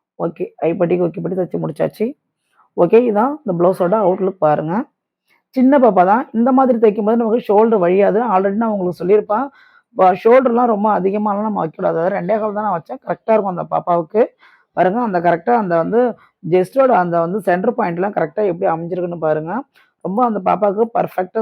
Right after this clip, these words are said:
சூப்பரா இருந்துச்சு. அந்த பாப்பாவுக்கு ரொம்ப பிடிச்சிருந்துன்னு சொன்னுச்சு. பாருங்க, இந்த நெக், பேக் நெக்கே எப்படி இருக்குன்னு பாருங்க. அந்த ஸ்லீவும் பாருங்க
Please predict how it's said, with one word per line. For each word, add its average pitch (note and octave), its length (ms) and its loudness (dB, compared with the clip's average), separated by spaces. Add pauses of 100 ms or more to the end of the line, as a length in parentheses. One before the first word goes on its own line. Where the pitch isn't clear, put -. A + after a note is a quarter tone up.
சூப்பரா F#3+ 340 -2
இருந்துச்சு. E3 380 -6 (440)
அந்த F3+ 160 -4
பாப்பாவுக்கு G3 360 2
ரொம்ப F3 140 -6 (100)
பிடிச்சிருந்துன்னு F#3+ 520 -4
சொன்னுச்சு. E3 320 -6 (520)
பாருங்க, F3+ 260 2 (120)
இந்த F#3 160 -4
நெக், F3+ 300 -2 (160)
பேக் G3 260 4
நெக்கே G3+ 280 -2
எப்படி F3+ 160 -4
இருக்குன்னு E3+ 320 -6
பாருங்க. D#3+ 240 -6 (600)
அந்த F#3+ 120 -2 (120)
ஸ்லீவும் A3 400 0
பாருங்க E3+ 260 -2